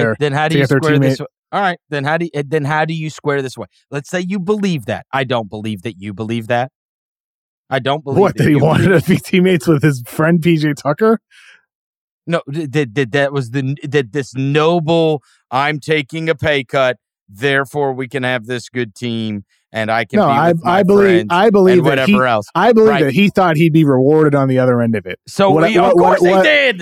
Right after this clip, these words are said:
Speaker 1: but what I don't know is whether he was promised or told that he will be getting a max
Speaker 2: Yeah, 'cause
Speaker 1: contract.
Speaker 2: wh-, so which is, is he selfish or selfless?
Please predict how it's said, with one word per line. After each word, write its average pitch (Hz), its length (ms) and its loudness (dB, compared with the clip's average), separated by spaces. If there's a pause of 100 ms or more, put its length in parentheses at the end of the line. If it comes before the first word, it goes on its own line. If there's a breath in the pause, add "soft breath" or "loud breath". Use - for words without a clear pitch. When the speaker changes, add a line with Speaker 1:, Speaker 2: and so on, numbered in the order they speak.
Speaker 1:
but 190 140 4
what 196 180 4
I 185 140 4
don't 196 300 4
know 175 200 4
is 156 120 2
whether 160 240 4
he 156 160 4
was 139 260 2
promised 165 680 -2
or 143 220 0
told 170 400 2
that 131 160 -2
he 160 160 0
will 180 400 4
be 160 200 4
getting 156 360 2
a 135 80 2
max 139 220 2
Speaker 2:
Yeah, 147 100 2
'cause 151 300 0
Speaker 1:
contract. 427 280 -2
Speaker 2:
wh-, 254 220 -4
so 247 140 2
which 262 260 0
is, 294 180 0
is 165 180 -4
he 160 100 -4
selfish 247 580 -2
or 208 80 -2
selfless? 190 840 -2